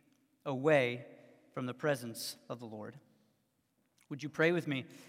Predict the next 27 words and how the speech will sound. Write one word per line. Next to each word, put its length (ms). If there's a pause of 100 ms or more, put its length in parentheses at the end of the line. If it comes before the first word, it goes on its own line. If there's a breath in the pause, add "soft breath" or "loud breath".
(140 loud breath)
as 120
we 80
seek 300
the 80
Lord's 640 (160)
wisdom 400
and 80
understanding 640 (1040 soft breath)
in 300 (340)
knowing 240
his 160
word? 240 (840)
Father 200
God, 280
we 120
come 400
to 140
you 460 (680 loud breath)
this 200
morning 320
as 120
sinners 560
in 100
need 160
of 100
your 120
grace. 520